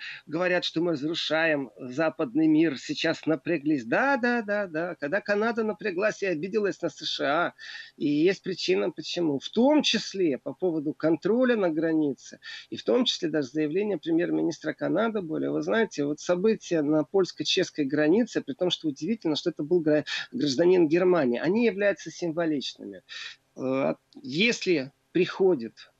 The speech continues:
что-то, с чем ещё вы не сталкивались, то считайтесь, и поступки будут совсем другие. Где бы могла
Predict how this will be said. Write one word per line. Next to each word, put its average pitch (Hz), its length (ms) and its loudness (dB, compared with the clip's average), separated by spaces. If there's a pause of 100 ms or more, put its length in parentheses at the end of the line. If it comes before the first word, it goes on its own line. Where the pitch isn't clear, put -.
(140)
что-то, - 580 0
с - 40 -10
чем 151 260 0
ещё 147 240 -4
вы 135 120 -4
не 123 100 -4
сталкивались, 190 760 -6
то - 120 -12
считайтесь, 202 640 -4
и 226 100 -4
поступки 190 680 -6
будут 170 340 -2
совсем 139 360 -2
другие. 127 420 -2 (340)
Где 160 240 2
бы 240 120 4
могла 190 460 2